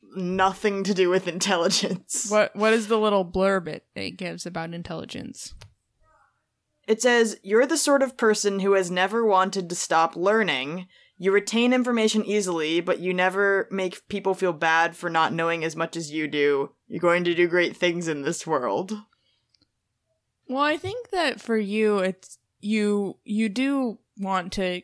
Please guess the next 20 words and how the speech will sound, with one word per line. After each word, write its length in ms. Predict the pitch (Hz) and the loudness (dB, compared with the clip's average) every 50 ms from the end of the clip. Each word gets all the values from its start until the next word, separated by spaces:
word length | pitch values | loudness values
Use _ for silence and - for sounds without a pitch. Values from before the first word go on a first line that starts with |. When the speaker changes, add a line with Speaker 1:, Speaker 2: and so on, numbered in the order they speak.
| _ | _
Speaker 2:
constantly, 1120 | - - 190 180 180 190 - - - 180 175 180 180 180 180 175 175 175 180 190 190 175 - _ _ _ _ _ _ _ _ _ _ _ | -10 -6 -4 -4 -2 -4 -4 -4 -4 -6 -6 -6 -8 -8 -8 -8 -8 -8 -8 -10 -12 -14 -16 _ _ _ _ _ _ _ _ _ _ _
like, 320 | 196 196 180 175 180 175 | -6 -4 -2 -2 -4 -4
learn 320 | 190 185 190 190 185 185 185 | -6 -4 -4 -4 -4 -4 -6
more 280 | 175 175 175 175 175 | -8 -6 -6 -6 -6
about 540 | 175 175 175 175 175 175 175 180 - - - _ _ _ _ _ _ _ - _ _ - | -6 -6 -6 -6 -6 -6 -6 -8 -10 -12 -16 _ _ _ _ _ _ _ -20 _ _ -8
theater 540 | 196 196 190 185 180 180 180 175 175 175 175 | -4 -2 -2 -2 0 -2 -2 -2 -2 -2 -4
and 340 | 175 180 180 180 180 - - | -6 -6 -8 -8 -10 -12 -14
your 200 | - 180 170 175 | -12 -12 -12 -12
craft 600 | - - - 175 170 170 175 175 175 - - - | -12 -6 -4 -2 -2 0 -2 -4 -6 -10 -16 -14
and 200 | 190 185 185 180 | -12 -12 -10 -8
that 180 | 175 175 - - | -8 -8 -8 -8
sort 220 | - 185 180 185 | -8 -8 -8 -8
of 100 | 202 208 | -8 -8
thing. 380 | - 240 240 247 247 247 240 - _ _ _ _ _ _ _ | -4 -4 -2 -2 -2 -4 -6 -8 _ _ _ _ _ _ _
It's 200 | 185 185 196 196 | -2 -2 -2 -2
just 240 | - 196 196 190 - | -2 -2 -4 -4 -4
that 260 | - 185 175 160 - | -4 -4 -4 -4 -2
that's 300 | - 175 175 175 - - - | -2 -2 -2 -2 -4 -6 -6
maybe 320 | 185 180 175 170 180 175 | -6 -6 -6 -6 -6 -6
not, 380 | 170 165 170 170 170 - - | -6 -6 -6 -6 -6 -6 -8